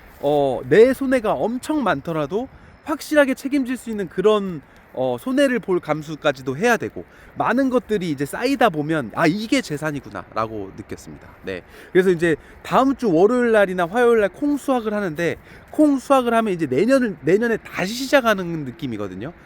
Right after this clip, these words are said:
물론 경험이 쌓였고, 아, 내년에는 제가 이제 또 내-, 콩도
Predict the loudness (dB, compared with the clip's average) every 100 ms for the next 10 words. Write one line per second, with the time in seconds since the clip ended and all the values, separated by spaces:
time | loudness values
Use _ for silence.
0 | -16 -4 0 2 0 -4 -2 0 -2 -2
1 | -4 -4 -6 -6 -6 -16 -2 2 4 4
2 | 4 0 -2 -4 -4 -4 -4 -4 -6 -10
3 | -12 -6 -2 2 2